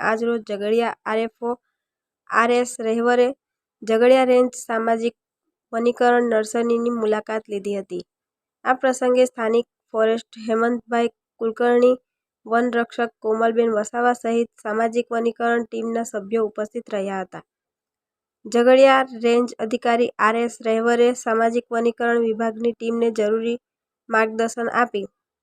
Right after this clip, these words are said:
વનીકરણના માધ્યમથી ખેડૂતલક્ષી અને પર્યાવરણલક્ષી કામગીરી વિસ્તૃત બનાવવા અનુરોધ કર્યો હતો. ઉલ્લેખનીય છે કે સામાજિક વનીકરણ વિભાગની ટીમો દ્વારા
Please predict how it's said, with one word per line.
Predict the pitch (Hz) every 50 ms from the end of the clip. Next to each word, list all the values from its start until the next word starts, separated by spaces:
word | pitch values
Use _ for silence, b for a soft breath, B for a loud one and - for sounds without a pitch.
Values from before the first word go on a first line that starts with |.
| _ _ _ _ -
વનીકરણના | 226 233 240 277 269 - 269 262 262 262 262 262 262
માધ્યમથી | 262 247 226 220 208 233 240 247 240 - 254
ખેડૂતલક્ષી | 247 - - 233 226 233 226 233 233 240 240 - - 247
અને | 247 240 240 240
પર્યાવરણલક્ષી | 233 226 214 208 220 220 220 233 233 233 233 226 220 220 - - 240 - -
કામગીરી | 226 220 220 220 220 226 233 240 240 - _ _ _ _ _ _ _ _ _
વિસ્તૃત | 226 233 226 - - 233 240 240 233
બનાવવા | 220 220 226 226 226 220 214 214 233 226 -
અનુરોધ | - - 220 220 220 226 226 220 -
કર્યો | - 208 196 190 190 196 196
હતો. | 190 - 190 185 - _ _ _ _ - _
ઉલ્લેખનીય | 247 247 247 254 269 269 294 285 277 269 269
છે | 262 - 269 262
કે | 254 - - 262 269 277 277 - _ _ _ _ _ _ _ _ _ _ _ -
સામાજિક | - 233 233 240 262 269 262 277 285 269 -
વનીકરણ | 269 254 254 254 254 - 254 254 254 254 254
વિભાગની | 240 226 220 240 233 233 226 247 247 240
ટીમો | 226 - 233 233 233 240 233
દ્વારા | 220 240 254 247 226 202 180